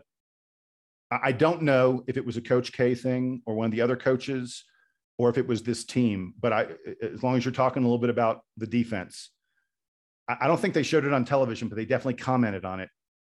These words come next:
The entire team slapped the floor. And, and we've talked about floor slaps. At the very end, I think there was, like, one minute left, and it was the possession.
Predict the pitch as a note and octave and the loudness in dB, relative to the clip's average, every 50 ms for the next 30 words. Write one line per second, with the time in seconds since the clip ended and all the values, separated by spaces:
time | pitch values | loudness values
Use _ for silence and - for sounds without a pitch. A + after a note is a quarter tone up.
0 | _ _ - A#2 A#2 - - - C3 B2+ B2+ A#2+ - C#3+ B2+ G#2+ F#2+ - - A2+ | _ _ 0 0 0 0 0 2 4 4 4 2 2 0 0 0 -2 -2 -2 -2
1 | F#2+ - - - - - G2+ G2 E2 - - - _ _ _ _ _ _ - B2+ | -2 -4 -6 -12 -12 -8 -8 -8 -8 -8 -12 -18 _ _ _ _ _ _ -4 -4
2 | B2 - - - A2 G2 G#2+ B2+ A#2+ - - - C#3 D3 C#3+ - - B2+ A#2+ A2 | -4 -4 -6 -8 -6 -2 -2 -2 -2 -4 -2 0 0 0 2 0 0 0 0 0
3 | F#2+ F2+ - _ _ _ _ - - C3 B2+ A#2+ G#2 - A2+ F#2+ D#2+ - - - | 0 -4 -8 _ _ _ _ -8 -4 0 0 0 0 -2 -4 -6 -6 -6 -10 -16
4 | - - - - A#2 A#2 C3 A2 G#2 C3+ C#3 D3+ D#3 D#3 D3 - D3 B2 A2 F#2+ | -20 -20 -10 -8 -6 -4 -4 0 2 4 4 4 2 2 0 -2 0 0 0 -2
5 | F2+ - - - - _ _ _ _ _ _ _ _ - G#2+ C3 B2+ B2+ B2 A#2+ | -4 -10 -14 -18 -20 _ _ _ _ _ _ _ _ -6 -4 -2 0 0 0 0
6 | A#2 B2+ A#2 A#2 A#2+ A2 A#2+ C3 D3+ D3+ D3 D3+ C#3 C3+ B2+ A#2 G#2 G2 - - | 0 0 -2 -2 0 0 0 2 2 2 2 0 0 0 0 0 0 -2 -4 -10
7 | - - - _ - B2 B2+ C3 B2+ C3 B2 D3 B2 - B2 A2+ D3 D#3+ D#3+ - | -16 -20 -20 _ -6 -4 -4 -2 -2 -2 -2 -2 -4 -4 0 2 2 2 2 2
8 | F3 D#3 C#3+ C3+ C3 - | 0 0 0 -2 -4 -8